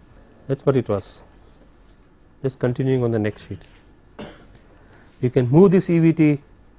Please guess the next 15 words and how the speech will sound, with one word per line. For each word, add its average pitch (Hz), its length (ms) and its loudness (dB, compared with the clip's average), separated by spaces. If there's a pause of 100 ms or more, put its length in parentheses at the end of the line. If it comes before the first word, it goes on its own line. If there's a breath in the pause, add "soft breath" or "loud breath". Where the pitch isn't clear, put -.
(120)
E 135 100 -4
sub 139 180 0
V 131 120 0
T 131 160 0
to 123 140 -4
the 117 100 2
left 156 380 2 (260)
and 127 100 0
solve 143 300 4
for 139 100 0
E 123 80 0
sub 117 200 -4
V 104 100 -6
T, - 160 -14 (1040)
right. 180 160 0